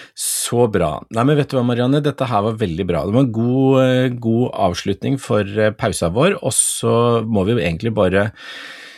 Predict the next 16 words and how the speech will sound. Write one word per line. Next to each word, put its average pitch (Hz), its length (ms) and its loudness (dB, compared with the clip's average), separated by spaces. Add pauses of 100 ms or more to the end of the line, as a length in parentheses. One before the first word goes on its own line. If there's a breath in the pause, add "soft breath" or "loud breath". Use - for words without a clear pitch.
(160 loud breath)
si 127 300 2
tusen 127 680 -2
hjertelig 120 380 -2
takk - 200 -2
for - 160 -6
følget 110 400 2
nok 107 320 0
en 110 140 0
gang 120 260 2
så 117 320 0
langt, 135 380 0
og 117 140 -2
så 123 1000 2
håper 90 380 2
jeg 98 240 2
vi 107 140 2